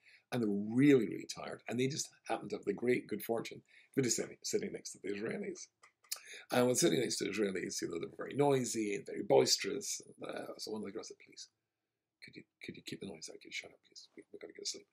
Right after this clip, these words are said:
And one of them said, Uh, we shut up, you shut up. You know, that, that was not, it wasn't terrible.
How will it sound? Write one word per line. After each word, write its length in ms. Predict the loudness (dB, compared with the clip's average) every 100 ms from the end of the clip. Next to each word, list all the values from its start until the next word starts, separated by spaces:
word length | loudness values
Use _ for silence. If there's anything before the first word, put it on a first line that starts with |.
| _ _ _ -12
And 80 | -10
one 100 | -8
of 60 | -8
them 80 | -6
said, 220 | -6 -6 -10 _ -12
Uh, 140 | -8 -8 -4
we 140 | 0 0
shut 300 | 0 -2 -2
up, 120 | -4 -4 _ _ 0
you 260 | 6 8
shut 320 | 8 6 4 2
up. 120 | -6 _ _ _ _ _ _
You 80 | -6
know, 140 | -6 -4
that, 160 | -4 -4 -2
that 120 | 2
was 120 | 2
not, 140 | 2
it 260 | -2 -6 -4
wasn't 260 | -4 -4 -4
terrible. 460 | 6 8 10 8